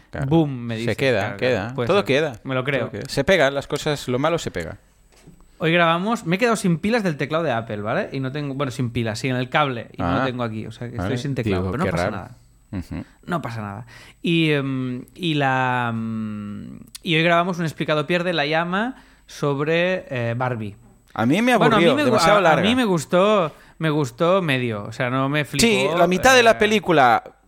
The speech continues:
Speaker 1: o sea, creo que sobra película, tranquilamente, media hora entera,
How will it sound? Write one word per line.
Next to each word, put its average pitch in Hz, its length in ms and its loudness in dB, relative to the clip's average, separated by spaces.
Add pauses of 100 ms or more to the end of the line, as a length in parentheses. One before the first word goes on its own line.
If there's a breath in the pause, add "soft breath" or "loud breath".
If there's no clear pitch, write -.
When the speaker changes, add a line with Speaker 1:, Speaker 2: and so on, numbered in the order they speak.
(180)
Speaker 1:
o - 80 -12
sea, 165 340 6 (100)
creo 208 200 2
que 202 100 -2
sobra 156 420 4
película, 143 680 -2
tranquilamente, 123 1040 0
media 120 420 2
hora 160 160 2
entera, 135 500 0